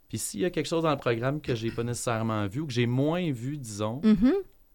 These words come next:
Speaker 1: ben, bon, on, on s'en fait pas, euh, outre
Speaker 2: Non,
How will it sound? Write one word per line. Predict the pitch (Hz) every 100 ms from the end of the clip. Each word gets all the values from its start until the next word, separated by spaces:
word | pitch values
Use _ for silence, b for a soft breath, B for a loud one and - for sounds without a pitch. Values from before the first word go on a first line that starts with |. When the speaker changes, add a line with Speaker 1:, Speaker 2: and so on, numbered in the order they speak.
| _ - - -
Speaker 1:
ben, | 101 82 - - - -
bon, | - - -
on, | 50 50 50 50 - - - _ -
on | - 95
s'en | 101 95
fait | 95
pas, | -
euh, | 110 104 101
outre | 101 -
Speaker 2:
Non, | 202